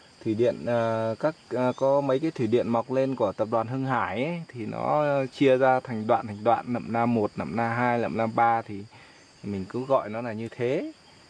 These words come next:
Cái dòng sông này nó chảy ra Mường Lay, ra, ra bắt nguồn vào với sông Đà đấy các bác.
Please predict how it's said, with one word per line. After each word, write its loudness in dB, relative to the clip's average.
Cái -2
dòng 0
sông -2
này 2
nó -2
chảy -2
ra 0
Mường -2
Lay, 2
ra, -2
ra 0
bắt -2
nguồn 0
vào 0
với -4
sông -10
Đà 6
đấy -6
các -14
bác. -6